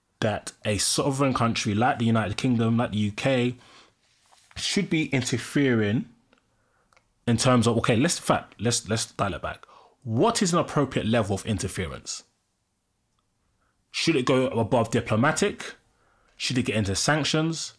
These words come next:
Or should it get into literal military interference? S-, and my first thing is, where do you draw the line for an issue you interfere with? And should you, as a sovereign nation, do you have the right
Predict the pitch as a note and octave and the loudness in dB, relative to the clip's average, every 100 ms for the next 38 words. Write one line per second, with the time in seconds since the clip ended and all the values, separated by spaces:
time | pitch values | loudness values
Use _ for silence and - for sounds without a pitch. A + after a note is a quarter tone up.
0 | - A2 C3+ B2 C3 A#2 A2+ G#2+ A2+ B2 | -8 -2 0 0 0 -2 -2 0 0 0
1 | - B2 A2 G#2+ G#2+ G#2+ A2+ A#2+ A#2 A2 | -2 0 2 0 -2 0 2 4 2 2
2 | A2 G2+ G2 F#2+ - - _ G#2+ F#2 G2+ | 2 2 0 -4 -10 -20 _ -4 -2 -4
3 | - E2+ - - - - - - - - | -4 -6 -8 -12 -14 -18 -20 -20 -18 -14
4 | - _ - B2+ F#3 A#3+ G#3+ F#3+ - C#3 | -14 _ -2 2 2 2 4 4 4 2
5 | G#2 F#2 F#2+ - - _ _ _ _ _ | 4 2 0 -4 -8 _ _ _ _ _
6 | _ _ _ _ _ _ _ _ _ - | _ _ _ _ _ _ _ _ _ -4
7 | G2+ B2+ F#3+ F3+ D#3 C#3+ C3 A#2+ A#2 A2+ | 2 4 4 2 2 2 2 4 4 2
8 | F#2 F#2 A2+ - A#2 A2+ - F#2+ B2 - | 2 0 -4 -4 -2 -2 -2 -4 -2 0
9 | - G#2 F#2 F#2 G2+ F2 A2 G2 G2+ - | 0 0 -2 -2 -4 -4 -4 -4 -4 -2
10 | G2+ F#2 F#2+ - - - _ _ - - | -2 -2 -4 -6 -16 -20 _ _ -20 -20
11 | - - - C3+ - G#3 F#3+ F#3 C#3 B2+ | -18 -10 0 2 2 2 2 4 4 2
12 | A2+ F#3 D3 D3+ C#3 B2+ G#2+ F#2+ E3+ A3+ | 2 2 4 4 4 2 2 2 4 4
13 | A3 F3+ D3 B2 C#3 G#2 - - | 2 2 2 4 4 2 -2 -4